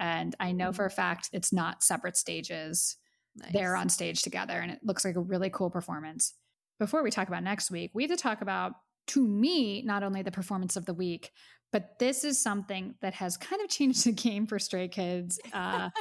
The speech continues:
Speaker 2: <laughs>
Speaker 1: a lot has happened with Stray Kids in the past week. Over the weekend, a lot happened. We'll get into it. It's all good. Don't worry. Stray Kids did a performance that was a mashup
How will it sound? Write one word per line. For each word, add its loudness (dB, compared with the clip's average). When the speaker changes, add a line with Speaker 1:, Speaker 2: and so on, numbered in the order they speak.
Speaker 2:
<laughs> -4
Speaker 1:
a 2
lot 4
has 0
happened 2
with 4
Stray 2
Kids 0
in 0
the 2
past 0
week. 2
Over 0
the -2
weekend, 0
a -2
lot 2
happened. 2
We'll 2
get -4
into 2
it. -2
It's 0
all 4
good. 2
Don't 0
worry. -2
Stray 2
Kids 0
did 2
a 2
performance -2
that -4
was 0
a 0
mashup 0